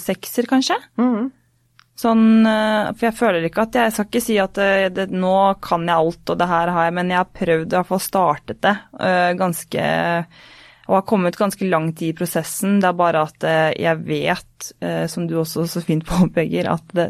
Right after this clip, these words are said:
Speaker 1: sitter dypt, da. Og jeg er ikke sikker, det er ikke, det er ikke sikkert jeg vet akkurat hvor det kommer fra,
Speaker 2: Mm.
Speaker 1: men jeg merker ofte at, eh, jeg blir så s-, jeg er veldig styrt av frykt ofte.
Speaker 2: Mm.
Speaker 1: Å være redd.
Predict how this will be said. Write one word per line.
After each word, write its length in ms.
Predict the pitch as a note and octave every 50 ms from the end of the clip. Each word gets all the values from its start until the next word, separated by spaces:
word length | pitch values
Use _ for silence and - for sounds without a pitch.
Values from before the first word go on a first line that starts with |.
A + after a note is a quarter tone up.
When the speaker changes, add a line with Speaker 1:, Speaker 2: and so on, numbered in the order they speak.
| -
Speaker 1:
sitter 560 | - - - - _ _ _ - F3 E3+ E3 - - - - - _ -
dypt, 260 | D#3 G#3 A3+ - -
da. 100 | - C#4+ C4+ -
Og 80 | - A#3
jeg 80 | A3 F3+
er 80 | E3
ikke 140 | - D#4 -
sikker, 180 | - - A3 G#3+
det 80 | G#3+ G3+
er 80 | G3+
ikke, 280 | - - A3+ G3+ G3+ G3
det 80 | F#3+ F#3+
er 80 | F#3
ikke 160 | F3+ - B3+ -
sikkert 240 | A#3+ G3 F#3+ F#3+
jeg 60 | F3+ E3+
vet 260 | E3 D#3+ D#3+ - - _ _ -
akkurat 520 | F3+ - - _ _ - F3+ D#3+ D#3+ D#3+ -
hvor 80 | D#3 D3+ C#3
det 80 | - -
kommer 240 | - D#3 C#3+ C#3 C#3+
fra, 220 | - G3+ A#3 C#4 -
Speaker 2:
Mm. 220 | G#3+ F3 D#3+ D3 C3+ C#3 - - _
Speaker 1:
men 340 | F#3+ F#3 F#3 F#3 F3+ F#3 F#3 F#3+ F#3 - - - - - - _ _ _ _ _ _
jeg 420 | - F#3+ F#3+ F3+ F#3+ F#3+ G3 G3 G3+
merker 420 | G#3+ G#3+ F#3+ D#3+ - - G3+ - -
ofte 240 | - - - -
at, 240 | - C#3+ D3+ - - E3+ E3
eh, 80 | E3
jeg 160 | E3+ D#3+ D#3+ D#3+
blir 140 | E3 D#3+ D#3
så 160 | - - E3
s-, 240 | - - - - -
jeg 140 | - F3+ F3+
er 80 | F3 F#3 E3+
veldig 120 | D#3 E3+
styrt 1040 | E3 - - - - - - E3+ D#3+ E3+ F#3+ F#3 - _ _ _ _ _ - - - -
av 480 | - E3 D#3+ D#3+ D#3+ E3 E3 E3 F3+ - - _ _ _ _
frykt 640 | - - - - G3+ G#3 - - - - _ -
ofte. 240 | G#3 - - - A3+ - - - _ _ _ _ _ _ _ -
Speaker 2:
Mm. 160 | F3+ F#3 E3+ C#3+ C#3 C3+ - _ _ _ _ _ _ - - -
Speaker 1:
Å 80 | G3+ G3 F#3+ F#3
være 240 | F#3 F#3+ G3+ G#3 F#3+
redd. 380 | F#3 G3 A#3+ C4 G#3 - -